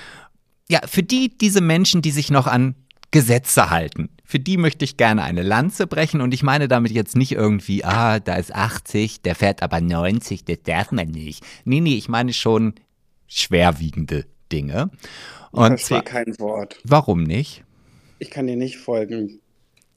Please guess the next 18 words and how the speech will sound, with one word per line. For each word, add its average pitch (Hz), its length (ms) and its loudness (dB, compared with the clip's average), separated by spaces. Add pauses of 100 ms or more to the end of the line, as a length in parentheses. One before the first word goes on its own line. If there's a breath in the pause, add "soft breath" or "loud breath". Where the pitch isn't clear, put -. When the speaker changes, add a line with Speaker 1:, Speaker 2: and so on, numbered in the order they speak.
(640)
Speaker 1:
Aber 113 240 4
für - 260 -4
wen 135 160 6
ich 131 120 -2
eine 113 160 6
Lanze 127 360 2
<laughs> - 20 2
brechen 110 440 4
möchte, - 320 2
das 101 220 2
hast - 240 2
du 85 60 -6
verstanden. 62 680 -6 (680)
Für - 180 0
die 110 240 6
Menschen, 123 440 4
die 110 120 2
sich, 101 340 0